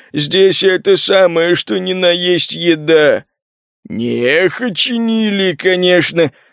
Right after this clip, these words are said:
но почти». «Эхо чинили?» «Агась, типа эхо тараканов, только чинили. Вкусные».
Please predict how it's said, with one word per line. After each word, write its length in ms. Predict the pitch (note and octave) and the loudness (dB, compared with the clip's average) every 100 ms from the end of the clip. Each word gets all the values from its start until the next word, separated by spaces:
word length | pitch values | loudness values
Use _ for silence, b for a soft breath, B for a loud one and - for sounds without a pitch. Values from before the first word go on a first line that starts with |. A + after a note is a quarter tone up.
| b | b
но 220 | F#2+ C#2+ | -14 -12
почти». 920 | - B2 B2 - - A#2 C#3+ D#3+ B2+ _ _ _ _ _ _ _ | -4 -4 -2 -6 -6 -4 0 0 -2 _ _ _ _ _ _ _
«Эхо 340 | C#3+ B2+ - C3 | -8 -6 -6 -8
чинили?» 640 | - A#2+ A#2 C3+ G#3 B3 _ _ _ _ | -8 -8 -6 -4 -4 -6 _ _ _ _
«Агась, 880 | - A#2+ A#2+ B2+ D3+ E3+ F3 E3 - _ _ _ _ - | -14 -12 -10 -2 0 2 2 0 -6 _ _ _ _ -12
типа 380 | - A2+ - | -8 -8 0
эхо 420 | C3+ D3 D#3 - D3 | 2 4 2 -2 -2
тараканов, 800 | D3 D3 C#3 E3 F3 E3 C3 | 0 0 0 0 2 0 -4
только 340 | - B2+ B2+ B2+ | -4 -6 -6 -10
чинили. 840 | - C#3+ D#3 D#3+ D3+ C3+ A#2+ A#2+ _ _ | -6 -4 -2 -2 -2 -4 -8 -18 _ _
Вкусные». 1500 | _ - - D4+ F#4 D#4 A3+ - D4+ C4+ B3 A#3 F#3+ - - | _ -18 -4 0 2 0 -4 -8 -10 -10 -6 -2 -2 -2 -6